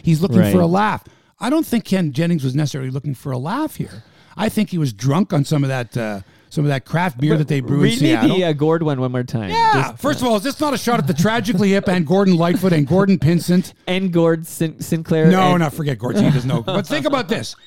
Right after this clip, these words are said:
Speaker 1: "Come get your twenty thousand shit-faced transplants named Gord. We're tired of them." That is a
Speaker 2: <laughs>
Speaker 1: shot.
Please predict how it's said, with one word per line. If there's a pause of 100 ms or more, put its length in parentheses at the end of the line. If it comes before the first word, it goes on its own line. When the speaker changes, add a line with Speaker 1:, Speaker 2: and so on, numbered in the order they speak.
Speaker 1:
"Come
get
your
twenty
thousand
shit-faced
transplants
named
Gord. (380)
We're
tired
of
them." (300)
That
is
a
Speaker 2:
<laughs>
Speaker 1:
shot.